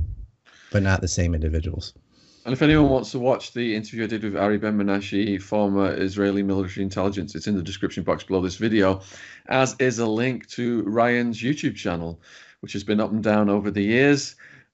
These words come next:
Speaker 2: Um,
Speaker 1: Mm-hmm.
Speaker 2: so I urge people to go over there and check his channel and subscribe and look at his excellent work. He's got these videos explaining the map. He's got in the background there in much more detail.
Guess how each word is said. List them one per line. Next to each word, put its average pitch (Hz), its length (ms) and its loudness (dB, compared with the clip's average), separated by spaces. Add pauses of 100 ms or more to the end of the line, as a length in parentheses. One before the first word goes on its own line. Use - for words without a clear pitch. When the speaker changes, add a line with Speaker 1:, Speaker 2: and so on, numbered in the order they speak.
Speaker 2:
Um, 71 80 -4
Speaker 1:
Mm-hmm. 107 540 6
Speaker 2:
so 127 180 4
I 131 80 8
urge 143 240 6
people 135 260 -4
to 123 100 -12
go 120 120 -4
over 131 180 0
there 127 440 0
and 107 200 -6
check 127 360 -4
his 120 200 -8
channel 117 640 -4
and 110 160 -6
subscribe 113 800 2
and 104 160 -4
look 110 180 -6
at - 40 -6
his 107 120 -4
excellent 104 360 -6
work. 107 420 0 (420)
He's 101 140 -8
got 110 200 -2
these 107 180 0
videos 104 500 2 (140)
explaining 101 520 0
the 95 60 0
map. 104 400 0 (220)
He's 101 120 -8
got - 160 -2
in 104 80 -2
the 101 80 -2
background 101 560 0
there 104 220 2 (240)
in 101 100 -4
much 101 260 -2
more 104 140 2
detail. 101 680 2